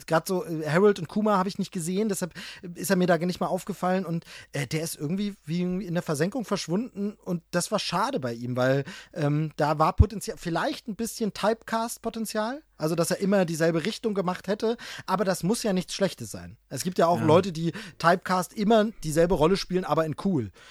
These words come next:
Speaker 1: Und von daher, hm, hätte ich, ich, den hätte ich schon gern noch öfter gesehen.
Speaker 2: Ja, aber wenn, wenn du dann, weißt du, wenn du dann zweitausendfünfzehn und zweitausendachtzehn in Tremors fünf und Tremors sechs mitspielen musst,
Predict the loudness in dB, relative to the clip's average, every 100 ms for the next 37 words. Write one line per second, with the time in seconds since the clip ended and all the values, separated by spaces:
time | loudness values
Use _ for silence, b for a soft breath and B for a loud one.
0 | B B 0 2 2 2 4 4 6 6
1 | 4 -6 -6 -2 -2 -4 -8 -8 -2 0
2 | 0 -2 -8 -6 -2 -2 2 2 2 -2
3 | -2 -4 -4 -4 -4 -6 -8 _ B B
4 | -8 -2 0 0 0 -4 -6 _ _ _
5 | _ -2 0 2 2 4 4 2 0 0
6 | 2 0 2 2 4 2 2 0 -2 0
7 | 0 0 2 2 2 0 0 -2 0 2
8 | 2 2 0 2 4 2 2 2 2 0
9 | -6 0 2 2 2 -2 0 -2 0 -2
10 | 0 0 -2